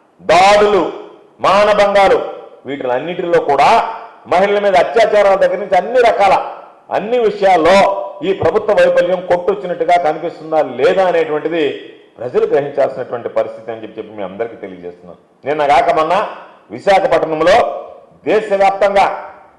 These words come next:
డ్రగ్ దందా నడిపినటువంటి ముఠా పట్టుబడింది. నైజీరియన్లు వచ్చి విశాఖపట్నంలో తిష్ట వేసి ఇటువంటి దందాను నడుపుతుంటే, కనీసం నువ్వు మామూలుగా ప్రతి ఒక్కదానికి నేను ఆద్యుణ్ణి, చీమ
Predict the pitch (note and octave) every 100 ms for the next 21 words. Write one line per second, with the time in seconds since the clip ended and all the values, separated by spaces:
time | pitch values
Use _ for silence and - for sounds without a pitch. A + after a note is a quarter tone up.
0 | _ - - - - - - _ D3+ E3+
1 | G3 F#3+ F3 F3+ F3 E3+ D3 C3+ D3 D#3
2 | B2 A2+ G#2 F#2 F2 _ _ _ _ _
3 | _ - A#2 E3+ G#3 A3 A3+ A3 G#3+ G#3
4 | A3+ G#3 C#3 - - C#3 G#3 G#3+ G3+ G#3
5 | G#3 G#3 G3+ F#3 - G#3 G3+ - A3 A#3
6 | - - - D#3 G3 G#3 - E3 F#3 G#3+
7 | G3+ F3+ F#3 F#3+ G3+ G3 A3 A3+ - -
8 | - - E3 G#3+ - G#3+ D3 - - F3+
9 | G#3 G#3 F#3+ G3+ G3+ G3+ F#3 F#3+ F#3+ F#3+
10 | F#3+ F#3+ F#3 F#3 F3+ F3+ G3 G3 G3 -
11 | - - G3+